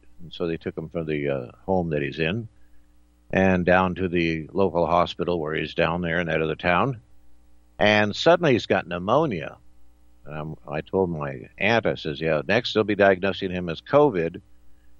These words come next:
and onto those machines he'll go, and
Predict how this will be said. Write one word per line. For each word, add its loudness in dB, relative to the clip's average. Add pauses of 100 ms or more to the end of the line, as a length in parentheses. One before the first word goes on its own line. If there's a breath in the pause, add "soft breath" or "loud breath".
(240)
and -6
onto 2
those 0 (680)
machines 2
he'll 4
go, 6
and 0